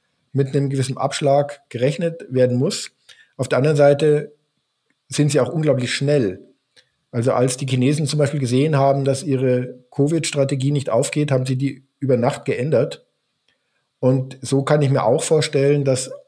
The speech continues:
das zunehmend schwache Wirtschaftswachstum in China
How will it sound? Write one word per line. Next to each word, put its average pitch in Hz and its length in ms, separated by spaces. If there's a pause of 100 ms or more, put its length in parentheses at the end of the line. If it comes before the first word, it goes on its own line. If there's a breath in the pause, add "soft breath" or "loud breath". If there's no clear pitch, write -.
(200)
das 131 160
zunehmend 156 680
schwache 123 440
Wirtschaftswachstum 127 680
in 120 140
China 160 500